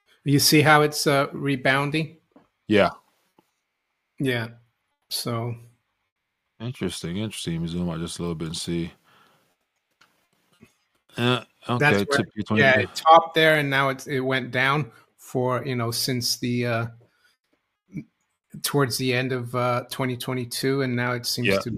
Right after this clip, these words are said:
Speaker 1: be, we, we have to wait and see what, what it, where it comes out the next set of data.
Speaker 2: Interesting, interesting, interesting. Yeah, man. Um, so, <clears throat> along with the, um,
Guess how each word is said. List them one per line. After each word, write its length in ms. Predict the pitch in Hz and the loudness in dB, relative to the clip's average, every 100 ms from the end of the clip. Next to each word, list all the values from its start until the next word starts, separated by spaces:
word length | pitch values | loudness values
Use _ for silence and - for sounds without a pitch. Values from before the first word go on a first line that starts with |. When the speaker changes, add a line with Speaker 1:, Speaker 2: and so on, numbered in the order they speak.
| - | -6
Speaker 1:
be, 160 | 120 | -8
we, 180 | 143 127 | -4 -6
we 200 | 135 139 | -2 0
have 220 | 123 139 131 | 2 2 2
to 100 | 131 | -4
wait 200 | 131 127 | -4 -4
and 100 | 117 | -2
see 220 | - 127 | -2 -2
what, 400 | 120 127 - 131 | 0 -2 -4 -10
what 320 | 131 135 127 | -6 -2 -2
it, 100 | 117 147 | -2 -4
where 180 | 127 123 | 0 0
it 120 | 120 | -2
comes 260 | 117 113 | -6 -2
out 280 | 120 123 120 _ _ _ _ _ - | -2 -2 -4 _ _ _ _ _ -6
the 60 | |
next 340 | 113 113 - - | -4 -4 -4 -4
set 220 | 117 110 | -2 -4
of 80 | 104 | -4
data. 420 | 113 113 117 117 _ _ _ _ _ _ _ _ _ _ _ | -4 -4 -6 -8 _ _ _ _ _ _ _ _ _ _ _
Speaker 2:
Interesting, 420 | 165 - - 82 87 | -6 -6 -10 -12 -4
interesting, 340 | 117 - - | -4 -4 -8
interesting. 440 | 98 104 - 151 147 _ _ _ _ _ _ - | -6 -4 -6 -16 -20 _ _ _ _ _ _ 8
Yeah, 160 | 151 | 8
man. 240 | 135 120 - - | 10 6 4 6
Um, 280 | 131 127 123 | 10 10 8
so, 420 | 185 147 143 123 - - 127 123 | 8 8 8 4 -4 -2 0 -2
<clears throat> 400 | - - - - | -2 -10 -14 2
along 340 | 123 147 165 | 6 8 8
with 200 | 151 143 | 8 6
the, 280 | 139 131 123 | 6 2 6
um, 500 | 117 113 110 107 98 | 8 8 6 2 -8